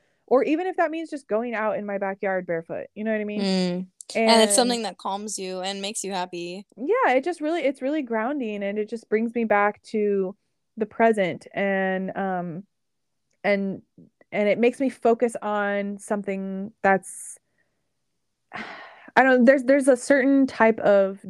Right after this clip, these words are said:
Speaker 1: joy that comes from focusing on things that you're not in control of.
Speaker 2: Mm-hmm.
Speaker 1: And when I'm standing outside in nature,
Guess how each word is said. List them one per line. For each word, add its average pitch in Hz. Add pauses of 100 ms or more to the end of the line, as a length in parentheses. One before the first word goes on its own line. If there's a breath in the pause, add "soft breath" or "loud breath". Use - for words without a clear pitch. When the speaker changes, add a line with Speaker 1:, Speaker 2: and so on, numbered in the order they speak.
Speaker 1:
joy 196
that 190
comes 196
from 190
focusing 202
on 190
things 190
that 190
you're 196
not 175
in 190
control 165
of. 226 (340)
Speaker 2:
Mm-hmm. 202
Speaker 1:
And 202
when 208
I'm 214
standing 220
outside 196
in 190
nature, 220